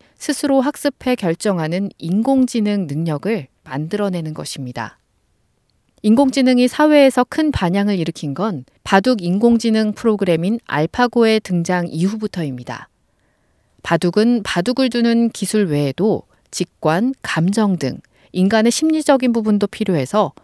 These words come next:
컴퓨터 프로그램인 인공지능이 적용될 수 없는 영역으로 알려졌었는데요. 하지만 이천십육 년 알파고가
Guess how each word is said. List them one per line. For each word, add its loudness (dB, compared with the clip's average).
컴퓨터 0
프로그램인 2
인공지능이 4
적용될 0
수 -2
없는 4
영역으로 0
알려졌었는데요. -2
하지만 2
이천십육 2
년 0
알파고가 -4